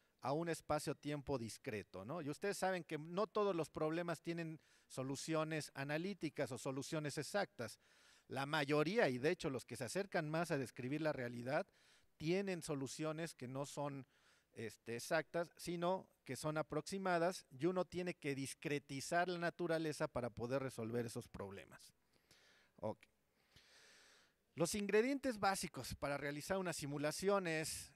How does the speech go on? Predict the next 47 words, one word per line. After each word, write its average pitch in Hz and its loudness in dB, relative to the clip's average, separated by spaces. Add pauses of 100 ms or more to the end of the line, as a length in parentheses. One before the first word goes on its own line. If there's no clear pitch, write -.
y 160 -4
es 190 -2
lo 196 0
que - -6
les 143 -2
encanta 190 -2
también 170 -2
a 170 0
todos 185 0
ustedes, 196 -4
pues 135 -8
yo 175 -2
veo 175 0
hasta 143 -4
maquinitas 143 -6
de 120 -6
colores, 160 -2
¿no? 156 -8
Que 131 -14
yo 135 -6
ya 160 -2
estaba 147 0
pensando 135 -4
que - -6
era 143 2
otra 139 -4
cosa, 165 -2
es 135 -4
así 135 -4
con 127 -6
luz 160 0
neón, 156 0 (420)
yo 135 -2
ya 156 2
me 160 0
iba 156 6
a 147 6
acercar 143 -2
a 143 2
la 135 0
pantalla 135 -4
a 123 0
ver 135 -4
qué 123 -4
vendía, 120 -4
¿no? 135 -10
Porque 107 -18